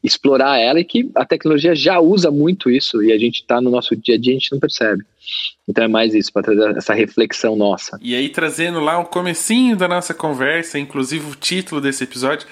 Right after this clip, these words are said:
Speaker 2: foi nessas conversas sobre a nasa, espaço, luz, que você descobriu que dava pra inclu-, incluir a física quântica na fotografia? Como é que é essa história?
Speaker 1: É, foi, foi o, o conceito da teoria das cordas, que foi o que me pegou, que é uma teoria quântica sobre essa relação,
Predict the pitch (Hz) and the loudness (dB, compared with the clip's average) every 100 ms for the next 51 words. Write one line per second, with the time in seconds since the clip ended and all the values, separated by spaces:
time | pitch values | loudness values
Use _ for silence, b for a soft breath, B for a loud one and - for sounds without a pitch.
0 | B B B - 180 190 190 - 185 170 | B B B -4 -2 -2 -4 -2 -4 -2
1 | 143 180 190 160 - 165 165 123 123 151 | 0 0 -2 -4 -4 -2 0 0 0 0
2 | 180 160 131 127 - - 151 170 165 147 | 0 0 -2 -6 -8 -4 -2 0 -2 -4
3 | - 127 131 147 180 175 143 - - B | -6 -6 -2 0 2 2 0 -4 -10 B
4 | B B - 156 156 147 135 - - 151 | B B -6 -2 0 -2 -2 -4 -2 -2
5 | 160 196 - 156 175 165 165 156 143 147 | -2 -2 -2 -2 -2 -4 -4 -6 -6 -4
6 | 151 - 151 160 175 156 185 175 - 180 | -4 -4 -6 -4 -2 0 0 -2 -4 -8
7 | 156 143 139 - - 180 208 - 147 131 | -6 -4 -6 -4 -2 0 -2 -4 -8 -6
8 | 127 - 131 123 117 - 170 160 143 156 | -6 -6 -6 -6 -8 -8 -6 -4 -6 -4
9 | 147 131 120 - 117 110 - 240 220 180 | -4 -4 -6 -8 -8 -6 0 0 2 2
10 | 175 - 175 190 175 170 175 156 170 - | 0 2 2 4 4 6 4 4 0 0
11 | - 170 175 175 - 170 180 190 - 143 | 0 2 4 2 2 2 2 0 2 4
12 | 131 113 101 - - 113 - 120 113 135 | 4 2 0 -10 -4 -2 2 0 0 -2
13 | - 151 131 127 135 110 104 101 113 110 | 0 2 4 2 2 -2 -2 -2 0 0
14 | 107 117 123 - - 101 101 98 98 107 | 0 -2 -2 -2 -6 -2 0 0 0 -2
15 | 104 104 - 110 120 | 0 0 -2 -6 -8